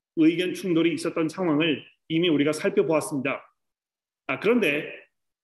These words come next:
이 고린도, 고린도 교회 내의 분열은 거기에서 그치지 아니했던 것입니다. 이십 절부터 무슨 상황이 벌어졌는지 함께 살펴봅시다. 이십 절입니다. "그런즉 너희가 함께 모여서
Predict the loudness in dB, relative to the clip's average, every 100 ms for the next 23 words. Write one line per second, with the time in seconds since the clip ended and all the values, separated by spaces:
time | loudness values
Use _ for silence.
0 | _ -4 -4 2 4 4 2 0 0 2
1 | 0 2 2 2 2 0 0 2 2 2
2 | 0 0 0 0 -4 -12 -12 -4 0 2
3 | 2 0 -2 -4 -8 -14 _ _ _ _
4 | _ _ _ _ _ _ -6 -6 -2 -2
5 | -2 -2 -2 -2 -4 -4 -4 -2 0 0
6 | 2 0 0 -2 -4 -8 _ -8 -6 -4
7 | -2 -2 0 -2 -4 -14 -14 _ -6 -4
8 | -2 0 0 -2 -6 -10 -18 _ _ _
9 | _ _ _ _ _ _ -4 0 2 2
10 | 2 2 2 0 -2 -2 0 2 4 2
11 | 2 -2 -4 -6